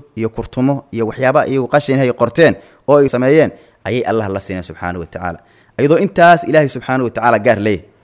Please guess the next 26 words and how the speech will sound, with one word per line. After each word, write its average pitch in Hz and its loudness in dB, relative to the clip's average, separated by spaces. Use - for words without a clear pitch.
Ilaahay 147 4
marka 147 0
wuxuu 127 -2
yidhi, 123 0
"Wa 120 0
min 120 -2
annaasi," 127 0
dadka 117 -4
waxaa 110 -4
ka 143 -2
mid 131 0
ah, - -10
"man," 151 2
ayaa 131 4
ka 135 -2
mid 127 2
ah, - -6
"yattakhidu," 135 0
yeelanaya, 123 4
"min 120 0
duuni 147 2
Illaahi," 131 2
Alla 113 -2
ka 143 -4
sokay, 110 -6
"andaadan," 110 0